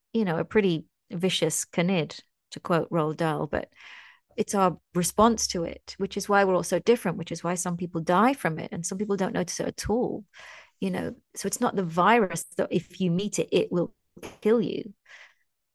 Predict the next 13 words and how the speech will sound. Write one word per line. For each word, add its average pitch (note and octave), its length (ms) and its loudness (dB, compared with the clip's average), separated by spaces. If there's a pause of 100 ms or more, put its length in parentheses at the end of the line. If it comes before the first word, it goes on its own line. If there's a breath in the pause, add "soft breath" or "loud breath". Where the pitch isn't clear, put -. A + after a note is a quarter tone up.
(340)
It's - 220 -2 (180)
our F#3+ 360 6
own F3 220 4
bodies F3 460 0
and D#3+ 100 -2
our, D#3+ 260 0
our D#3 200 -6
kind E3 240 -4
of D3+ 80 -8
physiology's E3 720 0
response - 600 -2
to - 140 -6
it. - 360 -8